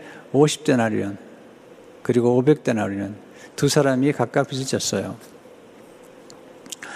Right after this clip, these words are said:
그 당시에 아주 가난했던 시대 아닙니까? 근데 그 중에 한 데나리온은 하루의 노동자의 품값이에요. 근데 둘 다 가난해가지고 갚을 수가 없는 거죠.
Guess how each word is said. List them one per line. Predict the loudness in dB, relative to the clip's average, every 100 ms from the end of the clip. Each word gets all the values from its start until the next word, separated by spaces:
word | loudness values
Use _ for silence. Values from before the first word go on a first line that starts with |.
| -14 -14 -14 -16 -16 -18 -20 -20 -2
그 | 4
당시에 | 4 4 0
아주 | 0 -2
가난했던 | -2 -2 2 2 2 2 2
시대 | 0 2 2
아닙니까? | 2 0 0 -2 -4 -6 -12 -20 -20 -20 -12
근데 | -2 0
그 | 2
중에 | 2 4 4 2 -2 -14 -18 -18 -20 -18
한 | -8 -2 0 4
데나리온은 | 4 6 6 6 4 2
하루의 | 0 2 4 4 4 4 6 4 2 -2
노동자의 | 0 2 4 4 2
품값이에요. | 2 0 2 2 0 -2 -2 -2 -4 -4 -6 -12 -20 -20 -20 -20 -20 -20 -20 -20 -20 -6
근데 | 2 2
둘 | 2
다 | 2
가난해가지고 | 2 2 4 4 4 4 4 2
갚을 | 0 -4 -2
수가 | -2 -2
없는 | -4 -6
거죠. | -6 -6 -6 -6